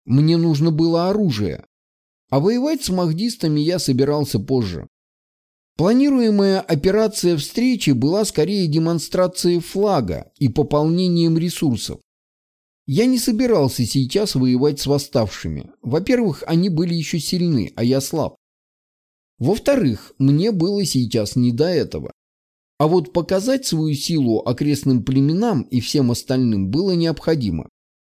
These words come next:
Как выкручиваться из продолжения войны и поддержки войск Эмин-Паши я пока не знал, но догадывался. Я вообще не верил, что англичане кинутся заваливать меня оружием.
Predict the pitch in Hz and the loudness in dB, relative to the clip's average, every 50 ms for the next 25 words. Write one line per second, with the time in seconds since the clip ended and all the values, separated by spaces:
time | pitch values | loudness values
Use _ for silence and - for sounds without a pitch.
0 | _ _ _ _ _ _ _ _ _ _ - 233 262 262 - 175 175 170 - 233 | _ _ _ _ _ _ _ _ _ _ -2 0 0 0 0 0 -2 0 0 0
1 | 240 233 180 - 160 139 135 127 - - 156 - - 165 131 - - - 165 165 | 0 0 0 2 2 2 2 0 0 -2 -4 -2 -2 -4 -4 -4 -2 -2 -2 0
2 | 151 175 175 180 175 165 180 185 165 135 123 123 127 127 113 135 156 170 190 214 | 2 2 0 0 0 0 2 2 4 4 4 4 4 2 2 2 2 2 2 2
3 | 233 247 226 - - 151 127 135 160 156 156 143 147 170 151 123 - - - 143 | 2 0 0 0 0 0 0 2 2 2 2 2 0 0 0 0 -2 -2 0 0
4 | 143 151 165 156 135 104 - - - - 147 143 143 143 135 123 - - 143 147 | 2 4 4 4 2 2 0 -4 -4 0 2 4 4 4 4 2 2 0 -2 -4
5 | - - - 254 190 127 147 165 165 - 156 135 - 156 160 156 160 160 147 143 | -2 -2 -2 0 0 2 0 0 0 -2 -4 -4 -2 -2 0 0 0 0 -2 0
6 | 143 127 98 73 58 - - _ - 127 127 135 135 139 170 180 160 135 107 95 | 0 0 -2 -2 -6 -10 -8 _ 0 0 2 2 2 0 0 0 0 0 0 0
7 | 98 95 85 85 87 - - - - - - - _ _ _ _ _ _ _ _ | -2 -2 -4 -6 -8 -10 -10 -12 -12 -14 -16 -18 _ _ _ _ _ _ _ _
8 | _ _ _ _ _ - 113 127 220 233 247 254 262 269 254 - - - 226 185 | _ _ _ _ _ -4 0 2 2 2 2 2 2 0 0 -2 -2 0 2 2
9 | 160 147 147 160 202 247 226 202 156 135 - - - 156 147 147 143 131 143 160 | 4 2 2 2 2 2 2 2 2 0 0 -2 0 0 2 2 2 2 0 0
10 | 147 - - 208 220 196 151 131 139 - 185 190 180 165 135 - - - 135 135 | 0 0 0 0 2 2 0 0 0 -2 -2 0 0 0 -2 -2 -2 0 2 2
11 | 135 131 127 - - 131 110 127 151 151 165 180 175 160 147 147 143 143 139 143 | 2 2 0 -2 -4 -2 0 0 0 0 0 0 0 2 0 0 0 0 0 0
12 | 151 156 160 151 156 170 190 208 190 143 104 101 101 82 76 71 - | 2 2 0 0 0 0 0 0 0 0 -2 -2 -4 -4 -4 -8 -10